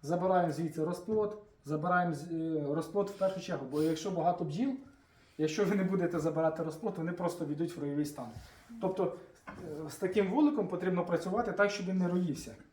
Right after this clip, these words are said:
Потрібно мати декілька сімей. Якщо у вас одна сім'я і вона набрала повний вулик, вона у вас буде роїтися. Тому, як тільки вони доходять до кінця,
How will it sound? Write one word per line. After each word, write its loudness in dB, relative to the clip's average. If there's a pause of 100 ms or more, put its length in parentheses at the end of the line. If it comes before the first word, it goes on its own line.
(720)
Потрібно 2
мати 6
декілька -4
сімей. -2
Якщо -2
у -2
вас -2
одна 2
сім'я 6
і 4
вона 2 (180)
набрала 4
повний 4
вулик, 2
вона -2
у 0
вас -4
буде -6
роїтися. -6 (720)
Тому, 2
як 2
тільки -2
вони 4
доходять 2
до 4 (300)
кінця, 0